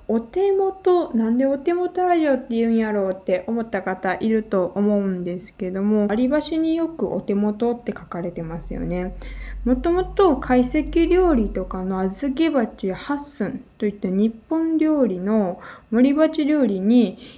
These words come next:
あの、一品一品に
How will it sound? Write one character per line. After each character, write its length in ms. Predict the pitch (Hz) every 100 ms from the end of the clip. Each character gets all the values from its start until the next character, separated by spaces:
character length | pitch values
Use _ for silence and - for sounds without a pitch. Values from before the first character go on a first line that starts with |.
| -
あ 100 | 202
の、 220 | 185 175 180
一 320 | - - 302
品 480 | - 330 330 330 320
一 300 | - 359 339
品 280 | 302 226 185
に 440 | 190 220 180 -